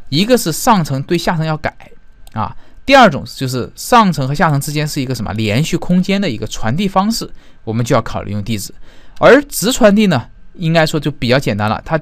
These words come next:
主要的目的就是一种什么副本啊，给你来一份拷贝啊，你去看看吧啊，你也，你不要给我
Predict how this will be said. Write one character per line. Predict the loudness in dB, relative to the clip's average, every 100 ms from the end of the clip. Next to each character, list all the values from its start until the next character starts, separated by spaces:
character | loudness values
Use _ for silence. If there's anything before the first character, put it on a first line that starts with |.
| -4
主 | -14 -6 -2 2
要 | 2
的 | 4
目 | 2
的 | 2
就 | 0
是 | -4 -4
一 |
种 | -8
什 | -8
么 | -8 -12 -18 -18 -18 -18
副 | -16 -6 -2
本 | -2 -4 -10 -8
啊， | -6 -6 -4
给 | -2
你 | 0
来 | 0 0
一 | 0
份 | -2
拷 | -2 -2
贝 | 0 0 -2 -12 -8
啊， | -6
你 | -4
去 | -4 -4
看 | 2 2
看 | 2 -2
吧 | -6 -10
啊， | -8 -6
你 | -2
也， | -2 -2
你 | -4 -2
不 | 0
要 |
给 | 0
我 | 0